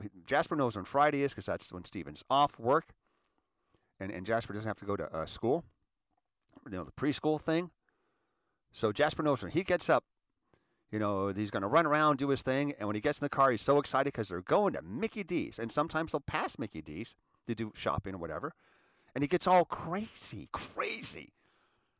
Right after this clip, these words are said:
And now he goes through the drive-thru and he's super crazy. "I gotta have my fries. I gotta have my chicken McNuggets." The little boy's going nuts. But now he's kinda like, "Mm, yeah,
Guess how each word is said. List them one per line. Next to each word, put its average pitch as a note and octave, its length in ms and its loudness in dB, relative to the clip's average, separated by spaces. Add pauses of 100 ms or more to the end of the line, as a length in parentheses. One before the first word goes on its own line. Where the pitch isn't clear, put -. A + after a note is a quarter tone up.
(400)
And G#2 100 -8
now D3 140 0
he D#3 80 2
goes D3+ 160 2
through D3+ 120 -4
the C3+ 80 4
drive-thru D#3 360 2
and A#2+ 80 0
he's C3+ 80 0
super - 640 -2
crazy. D#3 560 0
"I - 260 0
gotta F3 420 0
have B2 280 4
my G#2 420 -4 (120)
fries. G#2 420 2
I G2+ 60 -2
gotta C3+ 220 4
have B2+ 200 2
my A#2+ 280 2
chicken - 340 -2
McNuggets." - 760 -6 (840)
The B2 80 -4
little C3+ 140 2
boy's B2 260 4
going G2+ 280 -2
nuts. - 340 -10 (840)
But - 180 0
now A3 320 4
he's C#3 140 4
kinda D3+ 260 2
like, B2+ 320 2
"Mm, C#3 400 -2
yeah, A2+ 340 2